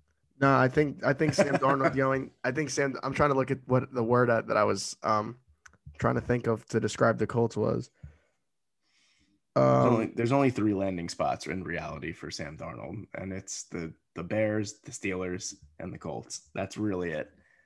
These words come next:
Speaker 1: Yeah, those three teams definitely fall under the same category of good but not good.
Speaker 2: Yeah, exactly. But
Speaker 1: And, and Sam Darnold going to Indianapolis, you heard it here first. It is Sunday,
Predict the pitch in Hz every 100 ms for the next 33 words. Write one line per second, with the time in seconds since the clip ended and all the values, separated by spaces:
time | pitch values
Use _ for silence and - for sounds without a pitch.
0 | _ _ _ _ _ _ - 156 131 101
1 | 127 123 127 151 131 131 127 120 120 127
2 | 123 120 120 127 - 120 120 127 120 107
3 | 104 123 117 117 120 _ 170 117 113 117
4 | 113 104 98 80 95 - _ _ 90 85
5 | - - - 98 95 85 85 87 - 127
6 | 139 127 139 135 156 147 143 135 131 127
7 | 120 117 117 120 123 117 123 123 117 113
8 | - 113 110 117 110 - 123 120